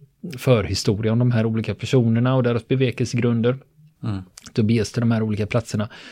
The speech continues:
Speaker 1: Sen har man ju försökt att leta upp, eh, de episoderna av strid. Det är det som det här, eh,
Speaker 2: Mm.
Speaker 1: och det går, går man, där går man ganska mycket pang på rödbetan.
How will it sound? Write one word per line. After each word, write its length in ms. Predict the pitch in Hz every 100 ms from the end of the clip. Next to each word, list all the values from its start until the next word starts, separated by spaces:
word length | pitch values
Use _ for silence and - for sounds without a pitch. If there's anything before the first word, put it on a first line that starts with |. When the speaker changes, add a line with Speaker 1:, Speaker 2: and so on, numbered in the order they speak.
| -
Speaker 1:
Sen 220 | - 135
har 60 | 113
man 100 | 113
ju 60 |
försökt 540 | 110 117 - 104 - 131
att 280 | 101 101
leta 360 | 113 110 92 -
upp, 340 | 110 - -
eh, 60 | 107 92 85 90
de 440 | 110 135 98 95 87 98 -
episoderna 640 | 113 110 - 104 95 98
av 220 | 110 101
strid. 760 | 113 - - 131 127 120 101 98 - _ _ _ _ -
Det 100 | 120
är 60 |
det 240 | 117 123 120
som 240 | - 110
det 60 | 107
här, 240 | 110 -
eh, 320 | 104 98 95 -
Speaker 2:
Mm. 120 | 113
Speaker 1:
och 60 | 127
det 80 | 117
går, 200 | 123 156
går 120 | 135
man, 160 | 131 123
där 100 | 127
går 80 |
man 120 | 151 147
ganska 240 | 143 -
mycket 200 | 113 110
pang 220 | 110 95
på 100 | -
rödbetan. 680 | 107 104 98 92 - 127 135